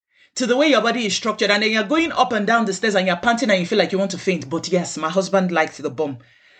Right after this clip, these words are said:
and the boobs. But you're carrying the abdominal fat that is squeezing your organs in the middle. There has to be the place of autonomy.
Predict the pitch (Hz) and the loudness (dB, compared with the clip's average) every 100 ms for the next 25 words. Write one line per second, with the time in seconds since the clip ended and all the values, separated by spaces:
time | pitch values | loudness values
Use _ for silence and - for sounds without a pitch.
0 | _ - 170 160 143 175 120 - - _ | _ -2 0 -2 -2 -4 -4 -14 -16 _
1 | 190 190 196 - 254 254 254 196 160 - | 0 2 0 2 0 2 0 0 0 -2
2 | - 214 220 208 208 - 175 - - _ | 0 0 2 0 -2 -4 -10 -10 -20 _
3 | _ - 180 175 - 262 240 254 190 175 | _ 0 2 0 0 0 2 4 4 4
4 | 185 170 151 143 147 147 160 147 117 _ | 2 0 -4 -8 -6 -8 -8 -10 -14 _
5 | _ _ _ _ _ _ _ _ _ _ | _ _ _ _ _ _ _ _ _ _
6 | _ _ - 269 294 381 381 247 185 185 | _ _ 2 2 4 2 2 2 2 0
7 | 226 226 - 160 170 185 170 147 123 110 | 0 0 -2 -6 -6 -4 -4 -4 -8 -12